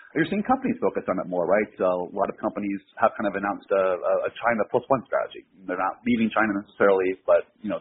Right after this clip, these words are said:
they're looking for, um, another regional location of production, right? Um, you know, a McKinsey report estimated that,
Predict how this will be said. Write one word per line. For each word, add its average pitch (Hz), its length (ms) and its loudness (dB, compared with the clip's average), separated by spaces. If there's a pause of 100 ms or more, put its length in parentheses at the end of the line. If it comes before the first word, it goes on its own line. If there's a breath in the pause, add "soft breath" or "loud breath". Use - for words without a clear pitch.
they're 90 240 2 (160)
looking 95 320 -2
for, 90 320 4
um, 90 400 2
another 90 400 2 (240)
regional 107 320 2
location 95 480 0
of - 80 -8
production, - 400 0
right? 87 280 0 (760 loud breath)
Um, 80 640 2
you - 80 0
know, 123 80 6
a 113 100 6
McKinsey 117 380 0 (160)
report 110 400 2
estimated 104 400 -4
that, 98 320 0